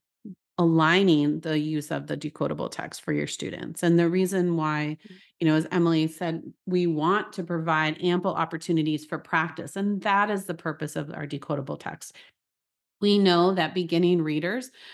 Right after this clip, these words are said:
Speaker 1: when we say early readers, we're often thinking of, you know, K one, but our beginning readers can also be our students that are struggling to still break the code. So we still have to provide our older students who are not yet proficient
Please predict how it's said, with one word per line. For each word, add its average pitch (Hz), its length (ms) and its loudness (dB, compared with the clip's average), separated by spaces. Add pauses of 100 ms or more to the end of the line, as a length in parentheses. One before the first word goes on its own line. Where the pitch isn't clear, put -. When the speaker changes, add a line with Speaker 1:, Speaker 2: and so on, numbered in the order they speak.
(200)
Speaker 1:
when 190 180 4
we 202 120 4
say 208 220 -2
early 165 300 0
readers, 160 380 -2
we're 175 120 -8
often 165 240 -4
thinking 165 300 -2
of, 151 160 -4
you 170 80 -2
know, 143 160 -4
K 170 300 -2
one, 156 400 -2 (240)
but 214 140 -4
our 214 140 2
beginning 214 440 0
readers 170 440 -2
can 175 200 -6
also 180 260 -4
be 165 160 -2
our 156 100 -4
students 160 340 -2
that 151 100 -6
are 151 100 -4
struggling 156 480 -2
to 175 120 -8
still 151 500 -6 (100)
break 151 300 -6
the 151 100 -8
code. 151 480 -4 (300)
So - 200 0
we 190 160 2
still 190 260 -4
have 170 240 -6
to - 80 -14
provide 160 560 -2
our 170 180 -6
older 202 280 -4
students 165 460 0
who 165 140 0
are 156 100 0
not 151 280 -2
yet 151 440 -4 (720)
proficient 185 800 -2